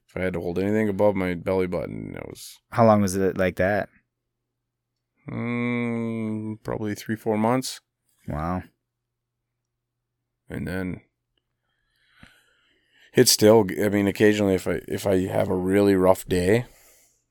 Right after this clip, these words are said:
Speaker 1: uh, there's times where it's, it's out and I can't hold anything.
Speaker 2: Mm.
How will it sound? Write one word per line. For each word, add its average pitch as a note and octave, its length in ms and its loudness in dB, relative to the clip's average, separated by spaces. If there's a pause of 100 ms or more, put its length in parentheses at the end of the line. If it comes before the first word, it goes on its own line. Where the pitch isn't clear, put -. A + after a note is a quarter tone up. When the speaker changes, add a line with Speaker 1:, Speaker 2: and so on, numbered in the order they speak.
(300)
Speaker 1:
uh, - 80 -12 (140)
there's G#2 300 0
times F#2 300 2
where F2 340 -2
it's, - 440 -8
it's G#2 240 0
out F2+ 260 0
and - 80 -10
I G2 100 -6
can't - 300 -8
hold G2 260 -2
anything. F#2+ 460 -2
Speaker 2:
Mm. F2+ 360 -4